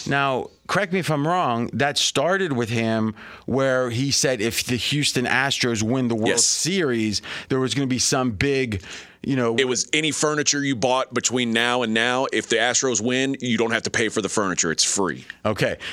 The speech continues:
Speaker 1: So now let's say he had, I, from what I remember, he was betting maybe fifteen million or so.
Speaker 2: Yeah.
Speaker 1: Okay. So let's say he's exposed for twenty million, perhaps. Now he's saying, "I'm gonna hedge and bet fifteen million on the other side."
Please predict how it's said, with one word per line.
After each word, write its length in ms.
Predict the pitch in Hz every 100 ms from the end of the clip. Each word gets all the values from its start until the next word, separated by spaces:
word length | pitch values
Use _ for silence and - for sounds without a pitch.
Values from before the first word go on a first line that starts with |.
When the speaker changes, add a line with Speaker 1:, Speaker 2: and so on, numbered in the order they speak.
| -
Speaker 1:
So 180 | -
now 160 | 131 135
let's 240 | 135 156
say 240 | - 160 151
he 180 | 143 135
had, 480 | 135 127 123 113 - _ -
I, 200 | - -
from 240 | - 151 147
what 140 | 165
I 120 | 156
remember, 580 | 151 139 139 151 151 131
he 140 | 123 135
was 160 | 120
betting 320 | 104 131 117
maybe 320 | 123 131 123 117
fifteen 520 | - 147 - 139 120
million 360 | 120 117 107
or 80 | 101
so. 380 | 95 101 90 - - - - -
Speaker 2:
Yeah. 60 | 117
Speaker 1:
Okay. 240 | - 113
So 140 | 101 120
let's 160 | 147
say 100 | 165
he's 240 | 139 143 120
exposed 640 | 110 - 143 139 139 -
for 300 | 120 113 110 90 - - -
twenty 360 | - 147 139 123
million, 400 | 113 107 92 - - -
perhaps. 520 | 110 98 90 73 - - - - - -
Now 240 | 127 143
he's 120 | 139
saying, 200 | - 143
"I'm 100 | 131
gonna 160 | 131 120
hedge 480 | 113 180 190 139 - -
and 160 | - 120
bet 220 | 143 127
fifteen 420 | - 160 - 147
million 260 | 135 139 131
on 120 | 127
the 100 | 120
other 160 | 117 113
side." 340 | - 175 156